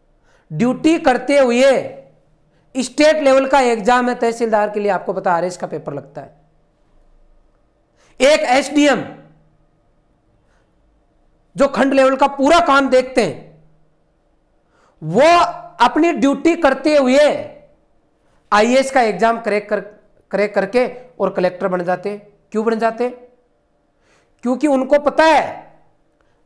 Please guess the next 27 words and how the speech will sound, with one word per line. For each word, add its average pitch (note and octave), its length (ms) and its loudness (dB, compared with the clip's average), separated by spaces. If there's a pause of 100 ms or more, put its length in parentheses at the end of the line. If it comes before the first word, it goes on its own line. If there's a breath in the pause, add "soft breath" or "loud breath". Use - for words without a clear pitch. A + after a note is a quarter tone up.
(180)
आईएएस G#3+ 440 0
का A#3 160 0
कोर्स A3+ 360 -2
एक F#3+ 220 -4
बार G3+ 200 2
होता F3+ 240 -4
है - 360 -12 (1040)
या A#3+ 140 4
किसी C#4 340 -2
भी D4+ 140 0
एग्जाम B3+ 440 2
का D#4 120 2
कोर्स D4+ 420 2
एक B3+ 220 0
बार B3+ 200 4
होता A#3+ 220 0
है, D#4+ 180 2 (220 loud breath)
उसके C4+ 280 0
बाद B3 280 2
में C4+ 120 2
तो D#4+ 140 2
रिवीजन C4 460 0
होता C4 240 2
है। E4 360 0 (580 soft breath)
और D4 200 0
घर C#4 260 0
बैठे C#4 600 0